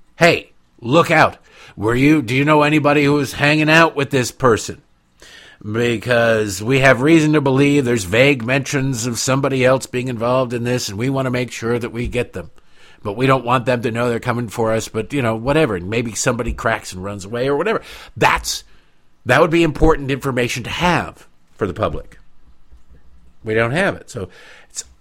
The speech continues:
highly unlikely to begin with that there were co-conspirators.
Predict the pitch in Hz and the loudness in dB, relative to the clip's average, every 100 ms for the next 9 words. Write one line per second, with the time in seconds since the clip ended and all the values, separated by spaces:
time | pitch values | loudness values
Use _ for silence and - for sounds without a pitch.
0 | - - 175 170 170 151 147 147 151 139 | -8 0 2 4 4 4 4 2 0 -2
1 | 120 127 180 226 214 185 160 180 175 170 | -4 0 0 0 -2 -2 -2 -2 -2 0
2 | 165 170 147 - 147 143 139 139 135 | -2 -2 -10 -4 -2 0 -2 -4 -6